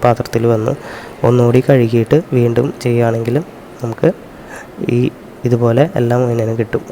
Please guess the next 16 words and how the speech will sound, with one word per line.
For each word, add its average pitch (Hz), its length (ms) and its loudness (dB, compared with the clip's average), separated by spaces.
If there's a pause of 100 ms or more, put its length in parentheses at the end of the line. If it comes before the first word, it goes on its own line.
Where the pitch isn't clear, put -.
അല്ലെങ്കിൽ 127 460 2
നമ്മൾ 135 160 0 (140)
പതുക്കെ - 340 0
അരിപ്പ് 120 300 -2
വെച്ച് 123 200 -2
എടുക്കുകയാണെങ്കിലും, 117 680 0 (640)
ആ, - 20 -6 (640)
അല്ലെങ്കിൽ 117 320 0 (100)
വേറെ 117 260 2
എന്തെങ്കിലും 117 440 0
മെത്തേഡിൽ 113 440 0
നമ്മൾ 117 220 2
എടുക്കുകയാണെങ്കിലും 113 600 0 (460)
ഈ 117 40 4 (100)
വാഷിങ് 113 680 2 (220)
അല്ലെങ്കിൽ, 113 340 2